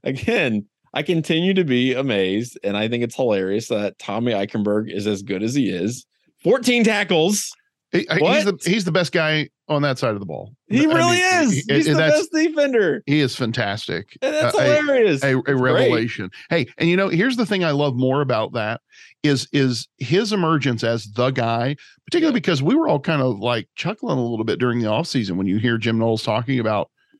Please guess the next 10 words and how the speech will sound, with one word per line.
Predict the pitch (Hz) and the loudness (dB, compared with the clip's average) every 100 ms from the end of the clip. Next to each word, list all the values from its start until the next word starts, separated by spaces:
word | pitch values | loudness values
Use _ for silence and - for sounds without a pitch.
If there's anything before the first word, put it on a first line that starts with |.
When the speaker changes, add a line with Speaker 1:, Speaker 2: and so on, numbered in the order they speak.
| _ _ - | _ _ -4
Speaker 2:
him | 131 143 | 0 2
as | 117 | 0
being | 110 127 117 | 0 -2 0
the | 110 | -2
guy. | 117 160 - 50 - - _ | -2 -2 -4 -8 -14 -16 _
Speaker 1:
Sure. | - 98 87 - | -8 -8 -6 -6
Speaker 2:
<laughs> | - | 0
You're | 180 | 0
like, | 180 147 - 135 | 0 0 -2 -2
"What?" | - | -2